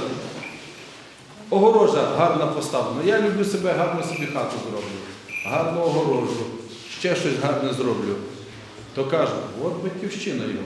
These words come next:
подивись, як огорожено, пострижено, виварено, посіяно, прибрано" і так далі.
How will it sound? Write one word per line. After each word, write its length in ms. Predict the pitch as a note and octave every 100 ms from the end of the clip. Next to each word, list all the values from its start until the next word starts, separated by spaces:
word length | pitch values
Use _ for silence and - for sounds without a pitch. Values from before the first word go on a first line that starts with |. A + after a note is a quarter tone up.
| -
подивись, 360 | C3+ C3 A#2
як 100 | - - C#3
огорожено, 540 | A2+ C3 E3+ E3+ D3+ D3 - - - -
пострижено, 800 | G#2+ - B2 D3+ D#3+ D#3+ D#3+ D#3 - - - - G#2 G#2+
виварено, 560 | D#3 D#3 D3+ D3 D3 -
посіяно, 640 | G#2+ - - D3 D#3+ D#3+ D#3+ D#3+ D#3+
прибрано" 640 | A#2+ C#3+ C#3 D3+ D3 D3+ D3+ - - - - -
і 60 | C3
так 260 | C#3+ C3+
далі. 200 | B2 C3